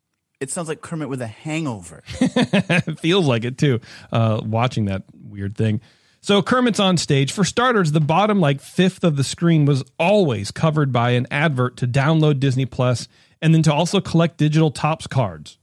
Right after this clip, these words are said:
Speaker 2: I don't understand. So you really never got to see Kermit, like, below the, like, you know, mid shot. It was just an odd framing 'cause he's considerably shorter than everybody else. So you have everybody else in almost, like, full,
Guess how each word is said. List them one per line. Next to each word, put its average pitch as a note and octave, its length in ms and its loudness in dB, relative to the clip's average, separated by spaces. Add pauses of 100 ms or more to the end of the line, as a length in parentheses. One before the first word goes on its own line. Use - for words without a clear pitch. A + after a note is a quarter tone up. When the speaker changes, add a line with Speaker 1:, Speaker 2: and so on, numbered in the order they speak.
(120)
Speaker 2:
I C#3+ 160 -2
don't C#3 140 2
understand. B2 440 0
So C#3 220 0 (240)
you F3 160 4
really G#3+ 220 4
never F3+ 260 4
got D#3 200 0
to B2 100 -2
see F3 200 0
Kermit, D#3 420 2
like, B2 280 -2
below B2+ 380 2
the, A2+ 360 0
like, A#2 200 -2 (560)
you B2+ 140 -6
know, A2 100 -2
mid A#2+ 460 2
shot. G2+ 400 -4
It C3 100 -4
was C#3+ 220 -4
just D3 180 0
an C#3+ 160 0
odd B2+ 320 -2
framing C3 380 0
'cause B2 140 -2
he's D3+ 260 2 (320)
considerably F#3 400 2
shorter A#3+ 400 2
than C3+ 100 4
everybody A2 360 0
else. D2+ 200 -14
So D#3 120 -4
you D3+ 260 0
have D3 180 0
everybody F#3+ 320 0
else F3 240 0
in C#3+ 160 -4
almost, D3 300 -2
like, B2+ 160 -2
full, C#3 300 -4